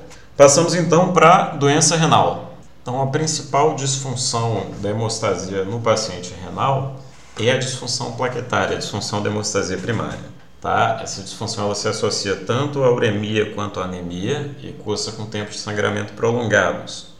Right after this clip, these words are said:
O que se observou foi que existe uma adesão deficitária ao endotélio vascular. E, além disso, já foi demonstrado que existe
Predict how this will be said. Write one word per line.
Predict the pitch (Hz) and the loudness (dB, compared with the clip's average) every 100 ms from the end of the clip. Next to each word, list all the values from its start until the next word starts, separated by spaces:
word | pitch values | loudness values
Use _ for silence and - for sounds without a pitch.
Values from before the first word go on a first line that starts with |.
| - | -16
O | 104 | -12
que | - | -4
se | 135 | -4
observou | 127 127 117 107 123 160 147 | -2 0 0 2 4 4 4
foi | 135 | 0
que | - 127 | -4 -6
existe | 120 123 127 - | -6 -6 -6 -4
uma | 139 135 135 - | -2 0 -2 -2
adesão | 135 135 143 117 - 139 185 147 - - - - | 0 0 0 0 4 4 4 2 -2 -6 -12 -14
deficitária | - 110 110 104 117 113 - 113 113 - - - - - | 0 0 0 -2 -2 6 8 8 6 0 -8 -16 -20 -8
ao | - | -2
endotélio | 139 135 131 123 | 4 4 4 4
vascular. | 120 127 - 160 131 107 113 - - - - - - | 4 2 2 4 6 6 4 -6 -14 -20 -20 -18 -14
E, | - | -2
além | 113 117 | 2 2
disso, | 113 107 127 | 0 -2 0
já | 120 120 | 4 4
foi | 123 | 4
demonstrado | 135 160 156 - - 101 117 135 | 0 0 -2 -4 0 4 4 2
que | 131 139 | -6 -6
existe | 117 - 147 - - - - | -4 -4 -4 -2 -2 -4 -12